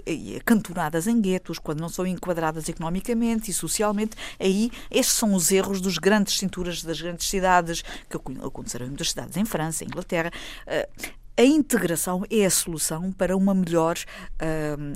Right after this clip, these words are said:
aculturação até, ah, de, destas pessoas e, e, e transformá-las em motor económico dos países onde elas se integram.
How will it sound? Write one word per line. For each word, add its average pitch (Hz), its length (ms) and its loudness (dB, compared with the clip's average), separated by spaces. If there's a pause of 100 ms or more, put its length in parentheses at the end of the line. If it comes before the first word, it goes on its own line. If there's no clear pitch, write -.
(100)
aculturação 190 720 0
até, 165 280 -6 (400)
ah, 151 260 -4 (180)
de, 147 180 -4
destas 147 380 -4
pessoas 156 520 -6
e, 190 40 -8
e, 196 680 -4
e 131 80 -16
transformá-las 151 680 -4
em 175 100 2
motor 160 480 2
económico 139 640 -6
dos 139 200 -10
países 143 300 -6
onde 139 160 -6
elas 143 160 -8
se - 80 -6
integram. 127 360 -10